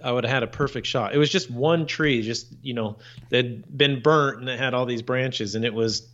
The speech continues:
<clears throat> I mean, I could have flung an arrow, but to me it wasn't an ethical try to shoot through the branches and pray that my arrow didn't hit and blah, blah, blah. So, um, and then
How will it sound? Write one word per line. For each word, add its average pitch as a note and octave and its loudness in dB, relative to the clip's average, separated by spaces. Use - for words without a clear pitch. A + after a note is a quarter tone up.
<clears throat> - -14
I F#3 6
mean, D3+ 6
I C#3 6
could D#3 4
have B2+ 2
flung C#3+ -2
an B2 -4
arrow, B2+ 0
but A2+ -4
to - -10
me B2 -2
it G#2+ -2
wasn't A2+ -2
an G#2+ -4
ethical A2 -2
try C3+ 2
to G#2+ 0
shoot A#2+ -2
through B2 -4
the A2+ -4
branches A2 -2
and G#2 -4
pray A2+ 4
that G#2+ 0
my G#2+ 0
arrow A2+ 6
didn't G#2 0
hit A2+ 4
and G#2 -6
blah, G#2+ 6
blah, G2 2
blah. G#2 6
So, A#2 4
um, A2 0
and B2+ 2
then D3+ 4